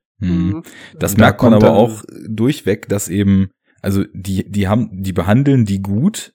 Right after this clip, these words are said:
Speaker 1: so als ihre Bediensteten, ne? Also auch zum Beispiel, es gibt ja mehrere Szenen, wo dann der Dad mit dem Dad im Auto als Chauffeur dann
Speaker 3: Ja.
Speaker 1: unterwegs ist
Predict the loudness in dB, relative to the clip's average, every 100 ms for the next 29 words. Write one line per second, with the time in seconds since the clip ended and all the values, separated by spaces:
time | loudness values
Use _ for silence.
0 | -12 -4 -4 -4 -6 -4 -2 -2 0 -2
1 | -2 -2 0 2 0 -2 -4 -4 -4 -4
2 | -2 -2 -2 -4 -4 -2 -2 2 2 2
3 | -4 -2 2 4 2 -4 -20 _ -2 2
4 | 4 4 2 0 -6 -2 2 4 2 -2
5 | -20 _ _ -2 -2 0 0 2 2 2
6 | 0 -4 -4 0 0 2 0 -2 -4 -4
7 | -4 0 0 2 0 2 0 2 0 0
8 | -4 -4